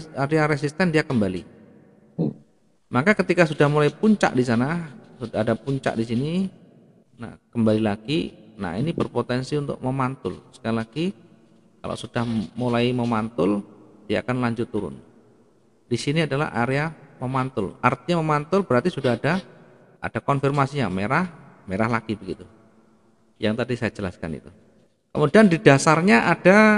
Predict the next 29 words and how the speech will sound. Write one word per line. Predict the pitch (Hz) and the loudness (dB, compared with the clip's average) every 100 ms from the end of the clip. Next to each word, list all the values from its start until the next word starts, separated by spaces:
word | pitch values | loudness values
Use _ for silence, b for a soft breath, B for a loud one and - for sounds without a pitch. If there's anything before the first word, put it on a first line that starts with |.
| - - - - | 0 -8 -18 -8
ada | 123 117 151 | -4 2 4
lekukan | 175 - 165 180 | 4 2 0 4
di | 170 | 4
sini | 156 147 131 | 4 2 2
sebagai | 110 117 110 - 151 151 - | 2 0 -2 0 0 0 0
area | 131 139 123 | 0 2 2
ujinya. | 127 - 117 98 82 | 0 -2 0 0 -2
Apakah | - 117 127 139 135 | -4 -4 -2 -2 0
nanti | 127 135 | 0 -2
kuat | - 143 185 - - - | -2 0 0 -2 -10 -2
breakout | 170 - 156 | -2 -2 -4
atau | 143 139 | -2 -2
tidak? | 127 104 - - - _ _ _ - | -4 -6 -10 -12 -20 _ _ _ -8
Ini | 113 | -6
sebagai | 139 - 98 - 127 170 - - - _ _ _ _ - | -6 -6 -6 -4 -4 -4 -10 -20 -20 _ _ _ _ -6
area | 101 107 | -2 -2
ujinya. | 110 113 - 101 85 - - - | -2 -4 -4 -4 -4 -10 -20 -14
Anggap | - 127 131 | -4 -2 -2
saja | 135 123 - 170 | -4 -4 -2 -4
ini | 123 165 | -2 -4
sebagai | - - 110 - | -6 -8 -6 -6
support | 151 - 156 175 - - | -6 -6 -6 -6 -6 -2
terdekat. | 196 - - - - - _ _ _ _ _ _ _ | -2 -2 -4 -4 -6 -20 _ _ _ _ _ _ _
Support | 113 - 165 - - | -18 -4 -4 -4 -8
terdekat. | - 120 101 85 69 - _ _ _ _ _ _ _ _ _ _ _ _ _ _ _ _ _ _ _ _ | -8 -8 -10 -12 -16 -20 _ _ _ _ _ _ _ _ _ _ _ _ _ _ _ _ _ _ _ _
Ketika | 151 - 180 | -2 2 4
sudah | 208 190 180 | 6 8 6
mulai | 180 175 | 8 6
mantul, | 170 160 165 214 247 240 | 6 4 4 6 6 6